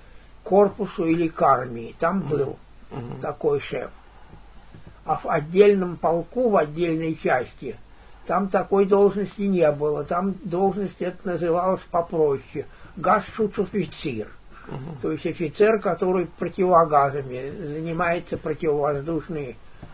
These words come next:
Speaker 1: обороной.
Speaker 2: Мгм. Противохимической. Мгм.
Speaker 1: Вот. Поэтому это звучало, конечно, не, не так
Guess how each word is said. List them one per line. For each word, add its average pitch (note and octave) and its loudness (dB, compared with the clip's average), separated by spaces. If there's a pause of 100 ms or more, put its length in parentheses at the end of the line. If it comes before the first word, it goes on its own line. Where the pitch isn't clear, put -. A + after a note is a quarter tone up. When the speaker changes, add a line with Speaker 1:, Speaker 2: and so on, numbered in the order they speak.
(100)
Speaker 1:
обороной. C3 -2
Speaker 2:
Мгм. C#3 -6 (640)
Противохимической. F3 -6
Мгм. F#3+ 0 (260)
Speaker 1:
Вот. B2 -10 (640)
Поэтому F#3+ 2 (480)
это F#3+ -2
звучало, F3 2
конечно, E3 0
не, F3 -6
не F#3+ 2
так D#3+ 0